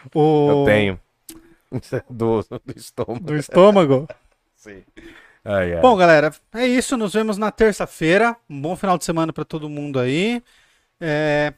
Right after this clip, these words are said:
Speaker 1: deixem nos comentários aqui o, a cidade de vocês.
Speaker 2: O lugar que vocês
Speaker 1: O
Speaker 2: vieram, se
Speaker 1: lugar,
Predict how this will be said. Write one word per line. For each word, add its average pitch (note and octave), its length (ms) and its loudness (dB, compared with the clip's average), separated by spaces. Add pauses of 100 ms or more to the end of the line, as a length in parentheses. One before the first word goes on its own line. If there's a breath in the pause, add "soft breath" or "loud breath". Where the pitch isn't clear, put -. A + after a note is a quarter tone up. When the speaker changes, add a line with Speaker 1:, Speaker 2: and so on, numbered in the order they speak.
Speaker 1:
deixem E3+ 280 -6
nos G3 120 -6
comentários F3 580 -2
aqui F#3 400 -6 (280)
o, D3+ 480 -8
a D3+ 80 -6
cidade D3+ 360 -4
de C3+ 80 -14
vocês. F3 960 -6 (220 soft breath)
Speaker 2:
O G2 40 -14
lugar G#2 200 -4
que F2+ 60 -14
vocês G2 280 -10
Speaker 1:
O E2 40 -14
Speaker 2:
vieram, C3+ 280 4
se C3+ 100 -2
Speaker 1:
lugar, C#3+ 140 2